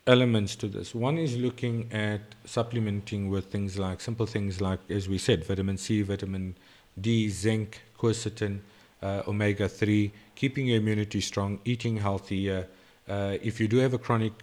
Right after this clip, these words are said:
disease like diabetes, make sure that your sugar is well controlled, that your blood pressure is controlled,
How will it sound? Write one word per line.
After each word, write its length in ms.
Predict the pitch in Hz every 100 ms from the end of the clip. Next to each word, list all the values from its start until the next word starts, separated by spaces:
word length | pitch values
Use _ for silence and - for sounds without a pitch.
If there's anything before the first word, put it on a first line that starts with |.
| - _ _
disease 420 | - 101 107 104 98
like 300 | 98 110 113
diabetes, 540 | 101 95 98 101 95
make 160 | 98 92
sure 220 | - 104
that 200 | 101 -
your 100 | 92
sugar 280 | - 101 98
is 260 | 95 90
well 180 | 92 92
controlled, 520 | - 92 - 98 90
that 160 | 90 -
your 80 | 80
blood 260 | 101 101
pressure 300 | 101 90 -
is 140 | 92 -
controlled, 640 | 95 92 - 98 92